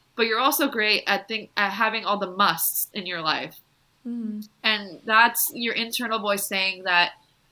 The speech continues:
Speaker 1: "I must be this way. People must treat me this way. Uh, I must be successful. I must be powerful. I must do well. Other people must respect me." Like,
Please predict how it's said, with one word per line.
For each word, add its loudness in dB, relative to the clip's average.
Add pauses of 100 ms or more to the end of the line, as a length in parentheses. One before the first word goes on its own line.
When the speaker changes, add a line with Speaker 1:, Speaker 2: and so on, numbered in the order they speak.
Speaker 1:
"I 6
must 0 (200)
be -4
this 0
way. -4 (340)
People 2
must 4
treat -8
me -6
this -2
way. 0 (420)
Uh, 6
I 4
must 0
be -2
successful. 0
I 2
must -2
be -6
powerful. 0
I 0
must 0
do -6
well. 0 (280)
Other 2
people -6
must 0
respect -4
me." -8
Like, 0